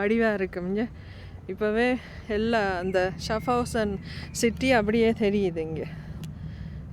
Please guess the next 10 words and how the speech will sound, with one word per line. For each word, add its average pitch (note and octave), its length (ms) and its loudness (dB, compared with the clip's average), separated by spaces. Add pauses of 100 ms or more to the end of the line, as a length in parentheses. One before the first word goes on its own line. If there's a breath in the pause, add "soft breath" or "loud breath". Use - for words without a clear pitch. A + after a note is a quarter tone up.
யா. D#3+ 100 2 (2500 loud breath)
ஓகே, B3+ 280 0 (240)
நாங்களும் B3 480 4
இப்ப A3+ 240 -8
இந்த A3 120 -6 (100)
கோட்டைக்குள்ள G#3+ 520 -8 (520 loud breath)
போக A3+ 120 0 (160)
போறோம். G#3 340 0 (1300 loud breath)
முடிஞ்ச B3 400 -8 (120)
வரை A3 200 2